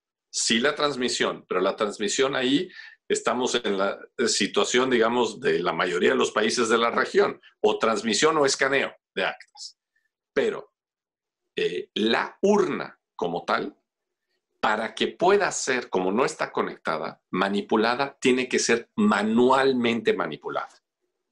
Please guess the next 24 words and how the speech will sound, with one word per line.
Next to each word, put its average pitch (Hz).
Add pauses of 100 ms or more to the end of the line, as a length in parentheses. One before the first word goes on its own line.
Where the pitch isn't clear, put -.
(1300)
Y 127
entonces, 143 (160)
como 92
tiene 117
X 107
número 107
de 104
votos, 110
seiscientos -
votos, 101
es -
decir, -
nosotros 107
hicimos 107
la 98
cuenta, - (500)
que 101
para 90
mover 90
un 180
por 113
ciento 123 (320)
del, 71 (120)
del, 76